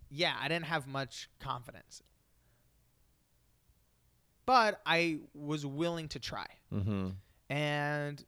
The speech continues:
Speaker 1: it went okay. But what's funny, like, I remember, I won't, like, name the event 'cause it's, like, a well-known entity, but it was, like, a small local tech kind of thing. It was, like, a cool audience, you know, maybe, like,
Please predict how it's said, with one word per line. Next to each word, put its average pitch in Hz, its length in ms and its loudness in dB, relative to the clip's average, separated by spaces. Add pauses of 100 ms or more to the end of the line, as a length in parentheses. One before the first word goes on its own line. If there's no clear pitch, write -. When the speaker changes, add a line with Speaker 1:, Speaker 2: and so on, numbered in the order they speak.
(160)
Speaker 1:
it 285 40 2
went 370 180 2
okay. 135 560 -4 (420)
But 180 100 2
what's 185 320 0
funny, 208 400 0
like, 165 160 0
I 170 80 2
remember, 165 400 2
I 156 80 2
won't, 156 180 2
like, 147 220 -4
name 139 420 -8
the 131 140 -4
event 127 400 -8
'cause 127 160 -10
it's, 123 240 -12
like, 123 160 -8 (1040)
a 139 80 -6
well-known 131 580 -6 (220)
entity, 143 400 -2
but 127 420 -4
it 294 60 0
was, 330 180 0
like, 285 140 2
a 247 60 0
small 185 560 2
local 147 1120 2
tech 143 300 -2 (600)
kind 151 220 -2
of 135 60 -8
thing. 131 380 -10
It - 400 -20
was, 185 80 -2
like, 190 120 4
a 151 40 -10
cool 160 260 -4
audience, 135 540 0
you 139 60 -8
know, 131 160 -4
maybe, 131 260 -6
like, 127 180 -4